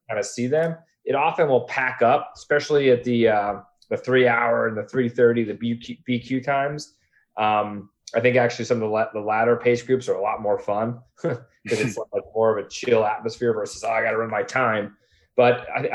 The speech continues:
Speaker 1: I've had people, like, really kind of, the pace teams has actually adversely affected them because A, they couldn't find them, or they were trying to be glued to them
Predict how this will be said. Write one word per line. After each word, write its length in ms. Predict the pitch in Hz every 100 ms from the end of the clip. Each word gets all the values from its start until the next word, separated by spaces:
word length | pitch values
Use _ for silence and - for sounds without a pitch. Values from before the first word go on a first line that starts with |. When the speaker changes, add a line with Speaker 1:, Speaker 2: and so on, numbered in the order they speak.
| 143
Speaker 1:
I've 100 | 160
had 160 | 151
people, 260 | 165 151 131
like, 240 | 120 113
really 300 | 117 135 127
kind 240 | 120 120 110
of, 80 |
the 80 | 104
pace 240 | - 131 131
teams 240 | 131 107
has 100 | 98
actually 280 | 107 - 113
adversely 460 | 104 110 117 117
affected 420 | 101 - 110 - 98
them 180 | 95
because 240 | 95 107 98
A, 160 | 117
they 100 | 113
couldn't 260 | 104 120 107
find 300 | - 151 151
them, 280 | 147 143 139 - _ _ -
or 480 | 127 120 120 120 113
they 80 | 113
were 80 | 110
trying 220 | - 120
to 80 | 107
be 100 | 107
glued 440 | - 117 127 123
to 100 | 120
them 380 | 104 98 98